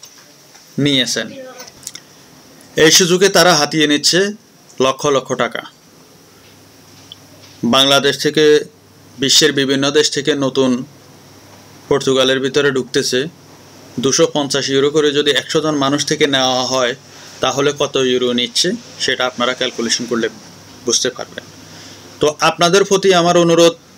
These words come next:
দালালগুলাকে আমরা চিনি, দালালগুলাকে আমরা জানি, এবং দালালগুলা কে কোথায় থেকে আসছে বা কোথায় বসে, সব কিছু আমরা জানি। নাম প্রশাক-, প্রকাশ করব না,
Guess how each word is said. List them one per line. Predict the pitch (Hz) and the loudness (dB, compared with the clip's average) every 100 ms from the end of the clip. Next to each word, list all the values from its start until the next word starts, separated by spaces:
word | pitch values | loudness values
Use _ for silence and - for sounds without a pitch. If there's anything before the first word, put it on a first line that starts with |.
| - - - - - - | -20 -20 -20 -20 -20 -8
দালালগুলাকে | 120 143 143 147 165 170 175 | 0 4 4 4 4 4 4
আমরা | 156 151 165 | 2 2 2
চিনি, | - - 151 151 | 0 0 0 0
দালালগুলাকে | 165 143 139 139 151 151 160 | 2 4 4 4 2 4 2
আমরা | 139 | 2
জানি, | 131 139 131 107 101 - - - - - - - - - - | 2 2 0 -4 -10 -20 -20 -20 -20 -20 -20 -20 -20 -20 -8
এবং | - 135 147 156 165 160 - - | -2 2 4 4 0 -6 -12 -8
দালালগুলা | 135 143 139 139 151 156 | -2 0 2 2 2 2
কে | 151 147 143 | 2 2 2
কোথায় | - 135 151 | 0 -2 0
থেকে | 151 143 156 160 | 0 0 2 2
আসছে | 147 - 151 | 2 0 0
বা | 139 | 0
কোথায় | 135 131 151 156 | -2 -2 2 2
বসে, | 143 135 139 | 2 0 -2
সব | - | -2
কিছু | 190 185 175 | -2 0 0
আমরা | 160 135 | 0 0
জানি। | 120 110 - - - - - - - - - - - - - - - - - - - | -2 -4 -8 -20 -20 -20 -20 -20 -20 -20 -20 -20 -20 -20 -20 -20 -20 -20 -20 -20 -10
নাম | 131 139 139 | -2 -2 -2
প্রশাক-, | 143 131 139 - - | -2 0 -2 -4 -6
প্রকাশ | 135 135 139 | -4 0 -2
করব | - 143 143 | 0 0 2
না, | 156 139 | 2 2